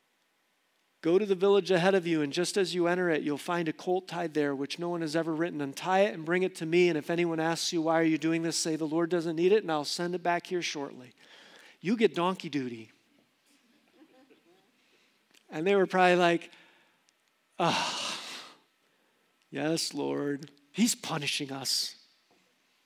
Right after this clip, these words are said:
He was upset about us trying to, you know, say who's the greatest or whatever," and like, "Ah, donkey duty." Not realizing that this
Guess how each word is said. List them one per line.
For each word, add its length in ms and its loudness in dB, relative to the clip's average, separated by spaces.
He 200 10
was 180 6
upset 460 8
about 300 8
us 200 4
trying 380 4
to, 160 6
you 120 0
know, 180 2
say 280 8
who's 340 0
the 80 0
greatest 680 4
or 120 2
whatever," 760 4
and 240 2
like, 320 2
"Ah, 680 -4
donkey 420 -4
duty." 460 -8
Not 300 -6
realizing 640 -2
that 180 -10
this 420 -4